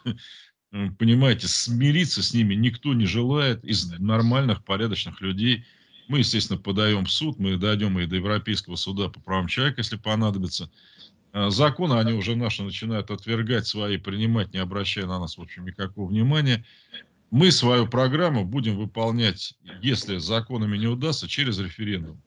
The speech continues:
который предусмотрен у нас законодательством. Лично я, э, позавчера подготовил законопроект о том, чтобы смягчить правила проведения референдума в России.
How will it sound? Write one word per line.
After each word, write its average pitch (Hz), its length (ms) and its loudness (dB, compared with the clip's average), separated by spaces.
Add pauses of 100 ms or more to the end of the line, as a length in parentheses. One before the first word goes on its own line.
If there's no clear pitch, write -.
(220)
который 98 300 -4
предусмотрен 107 560 -2
у 85 60 -2
нас 101 200 -2
законодательством. 87 680 -10 (180)
Лично 139 360 2
я, 92 340 0 (760)
э, 87 320 -2
позавчера 113 560 0
подготовил 107 600 -2
законопроект 107 840 -2
о 95 100 0
том, 120 240 -4
чтобы 98 540 -4
смягчить - 500 -4
правила 110 320 -2
проведения 95 540 -2
референдума 92 540 0
в 80 80 -6
России. 82 420 -6